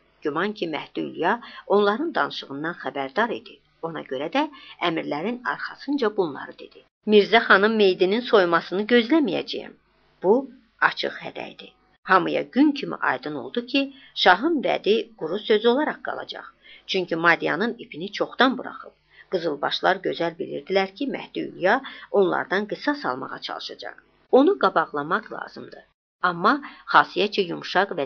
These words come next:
zəif iradəli şahı yola gətirmək çətin idi. O arvadını həm sevir, həm də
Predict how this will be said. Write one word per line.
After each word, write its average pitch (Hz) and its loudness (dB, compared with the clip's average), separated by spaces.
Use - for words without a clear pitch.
zəif 180 -2
iradəli 143 -2
şahı - -6
yola 151 -6
gətirmək 208 -6
çətin - -14
idi. - -20
O 185 6
arvadını 143 0
həm 135 -10
sevir, 208 2
həm 151 -10
də 220 -2